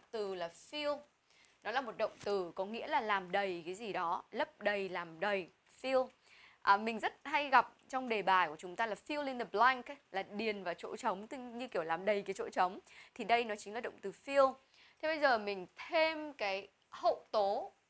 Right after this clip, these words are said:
Hậu tố là những cái phần ở phía sau của từ. Chúng ta có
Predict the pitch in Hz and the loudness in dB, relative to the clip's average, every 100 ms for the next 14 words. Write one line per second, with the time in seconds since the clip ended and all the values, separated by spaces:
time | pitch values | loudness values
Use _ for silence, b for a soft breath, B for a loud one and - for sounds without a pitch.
0 | _ _ _ _ 254 240 - 220 196 185 | _ _ _ _ -4 -4 -4 -2 -2 -2
1 | 277 226 131 - 226 _ _ _ _ _ | -4 -8 -10 -12 -12 _ _ _ _ _
2 | _ _ _ _ _ _ - 240 202 180 | _ _ _ _ _ _ 2 2 2 -10
3 | - 196 - 285 285 214 156 175 170 - | -8 -10 -2 -2 0 -4 -4 -4 -6 -10
4 | _ b b b 233 226 262 254 | _ b b b -10 -2 0 -2